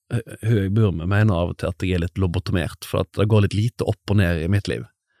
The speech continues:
Og, og det viser kanskje igjen at jeg, jeg tror ikke jeg har noe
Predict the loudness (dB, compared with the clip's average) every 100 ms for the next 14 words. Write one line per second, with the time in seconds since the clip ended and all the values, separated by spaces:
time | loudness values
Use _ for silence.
0 | _ _ _ _ _ _ _ -4 0 0
1 | 0 2 4 4 0 0 2 4 4 2
2 | 0 -4 -2 -2 -4 _ _ _ _ _
3 | _ -14 -2 -2 0 -2 -2 -2 -4